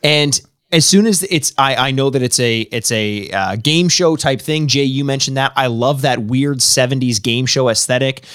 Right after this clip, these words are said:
And the loser gets hit in the nuts. I was in a hundred percent. I think this one was so, the premise was so great. It was so simple. The fact that they had an audience of other Jackass members watching them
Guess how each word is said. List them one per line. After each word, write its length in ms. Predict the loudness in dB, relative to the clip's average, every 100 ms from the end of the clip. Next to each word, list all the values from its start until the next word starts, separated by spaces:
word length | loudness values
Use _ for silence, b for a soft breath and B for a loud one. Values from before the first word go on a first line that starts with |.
| B B 0
And 180 | 2
the 80 | 2
loser 400 | 2 2 2 0
gets 220 | -2 -2
hit 140 | -2 -4
in 80 | -4
the 40 |
nuts. 360 | 0 0 0 0
I 120 | 2
was 160 | 2 0
in 320 | -2 -2 -2 -4
a 60 | -6
hundred 440 | -2 -2 -2 -4
percent. 440 | -2 0 0 -2 -2
I 100 | 0
think 200 | 0 2
this 160 | 0
one 140 | 0 0
was 160 | 0
so, 540 | 0 0 0 2 0 -2 B B
the 80 | -6
premise 500 | -4 -2 0 0 0
was 140 | 0 0
so 240 | 2 0
great. 420 | -2 -4 -4 -4
It 80 | -6
was 140 | -2 0
so 220 | 2 2
simple. 560 | 0 0 0 -2 -4 B B B _ -4
The 160 | 0 0
fact 480 | 2 0 0 -2
that 120 | -8 -2
they 140 | -2
had 240 | 0 0
an 100 | 0 0
audience 580 | 2 2 2 0 -2 -2
of 160 | -2 0
other 280 | 0 2 0
Jackass 580 | 0 0 0 0 -2 -2
members 300 | -2 -2 -2
watching 460 | -2 0 0 0 0
them 200 | 0